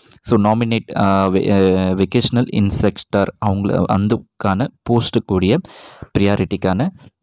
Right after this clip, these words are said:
லிஸ்ட் இது. So, நெக்ஸ்ட் நம்ம திருப்பி ஹோம் பேஜ் கூட, ஹோம் பேஜுக்கு போயிடலாம். So, நெக்ஸ்ட் நம்ம டீட்டெயில்ஸும் அதையும் பார்க்கலாம். நம்ம, so, நம்ம ஹோம் பேஜ் போயிட்டோம் அப்படின்னா, சி-, நெக்ஸ்ட் பார்த்தீங்க அப்படின்னா, employment office live register for the period of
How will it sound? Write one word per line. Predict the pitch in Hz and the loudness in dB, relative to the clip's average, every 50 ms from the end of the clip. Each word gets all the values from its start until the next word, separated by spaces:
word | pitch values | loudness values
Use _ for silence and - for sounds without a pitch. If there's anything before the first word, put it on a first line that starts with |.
| _ _ _ _ _ - - | _ _ _ _ _ -8 -2
லிஸ்ட் | 107 95 92 - - - | 0 0 0 0 0 0
இது. | 98 90 85 117 175 - - - - _ _ _ - | 2 2 2 2 0 -2 -4 -12 -20 _ _ _ -2
So, | - 147 | 0 2
நெக்ஸ்ட் | 135 135 131 - - 170 | 2 2 2 2 2 2
நம்ம | 147 127 117 123 | 2 2 2 0
திருப்பி | 117 - 123 - - | 0 0 0 2 2
ஹோம் | 135 127 143 139 131 131 | 2 2 2 0 0 2
பேஜ் | 135 123 113 120 | 0 0 0 2
கூட, | 117 117 123 - | 2 2 2 0
ஹோம் | - - 107 101 104 117 123 113 | 0 0 0 2 2 2 2 2
பேஜுக்கு | 117 98 104 95 - - | 0 0 0 -2 -2 0
போயிடலாம். | 92 92 92 101 143 185 - - - - - - - | 0 0 0 0 -2 -4 -6 -14 -20 -20 -20 -14 -6
So, | - - 131 | -2 0 2
நெக்ஸ்ட் | 127 120 - - 165 | 2 2 0 2 2
நம்ம | 139 120 110 101 104 | 2 2 2 4 4
டீட்டெயில்ஸும் | 104 101 98 98 107 98 104 98 - - | 4 4 4 2 2 2 2 2 2 2
அதையும் | 107 98 98 101 95 | 2 2 2 2 2
பார்க்கலாம். | - 95 92 - 104 123 147 | 0 -2 0 0 0 0 0
நம்ம, | 120 101 92 95 151 196 - _ _ _ _ _ _ _ _ _ _ _ _ _ _ _ _ _ _ _ _ _ _ _ _ _ _ _ _ - | -2 -2 0 0 -2 -2 -4 _ _ _ _ _ _ _ _ _ _ _ _ _ _ _ _ _ _ _ _ _ _ _ _ _ _ _ _ -14
so, | - - - | -10 -6 -4
நம்ம | - 113 104 98 104 | -2 0 0 0 2
ஹோம் | - 127 120 | 2 2 2
பேஜ் | 113 110 95 | 2 2 0
போயிட்டோம் | 95 - 90 87 104 - | 0 0 0 0 0 0
அப்படின்னா, | 98 98 95 117 147 147 - | 2 2 2 2 2 0 0
சி-, | - - 113 117 | 0 2 2 2
நெக்ஸ்ட் | 135 - - - 139 | 2 2 2 0 2
பார்த்தீங்க | 127 110 113 117 107 | 2 2 2 2 0
அப்படின்னா, | 98 101 117 117 - 104 | 2 0 0 2 2 0
employment | 107 104 - 139 135 127 131 135 - - - - 113 | 0 2 2 0 0 0 0 -2 -4 -4 -2 0 0
office | 113 - - 139 139 - - _ _ _ _ _ _ _ _ - - - | 0 2 0 0 0 -2 -6 _ _ _ _ _ _ _ _ -8 -2 0
live | 98 98 101 120 135 - | 2 2 2 2 0 0
register | 113 110 104 104 110 107 - - - 104 - - _ _ _ _ - | 0 0 2 2 0 0 -2 -2 -4 -4 -6 -6 _ _ _ _ -12
for | - - 113 104 101 - 113 | -4 -2 0 0 0 2 0
the | 131 160 - - | 0 0 0 0
period | 113 107 104 104 | 2 2 4 2
of | 98 107 | 2 0